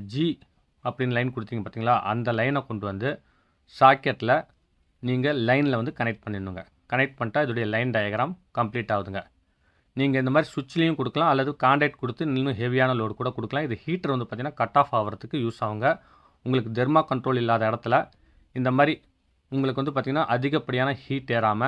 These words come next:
உங்களுக்கு கட் ஆஃப், அதாவது அயர்ன் பாக்ஸ்ல இருக்கிற மாதிரி. இப்போ ஆன் பண்ணதும் நம்ம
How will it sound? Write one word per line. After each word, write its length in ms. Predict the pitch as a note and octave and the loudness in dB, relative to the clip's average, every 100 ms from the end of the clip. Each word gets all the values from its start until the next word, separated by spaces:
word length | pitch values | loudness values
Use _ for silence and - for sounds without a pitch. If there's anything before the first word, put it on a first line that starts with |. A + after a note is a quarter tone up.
| D3 | -2
உங்களுக்கு 280 | A#2+ A#2 - | -4 -6 -4
கட் 140 | A#2+ - | -2 2
ஆஃப், 120 | A#2+ A2+ | 2 4
அதாவது 220 | B2 B2 B2 | 4 6 4
அயர்ன் 220 | B2 C#3+ | 4 2
பாக்ஸ்ல 260 | A#2+ - A2+ | 0 -2 -8
இருக்கிற 200 | A2 A2 A2+ | -6 -4 -2
மாதிரி. 140 | A#2 - _ _ _ _ _ _ _ - | -4 -6 _ _ _ _ _ _ _ -12
இப்போ 140 | A#2 A2 A#2+ | -2 2 4
ஆன் 120 | D#3+ - | 4 0
பண்ணதும் 300 | A#2+ A2+ C#3 | -4 -2 -2
நம்ம 120 | A#2 | -2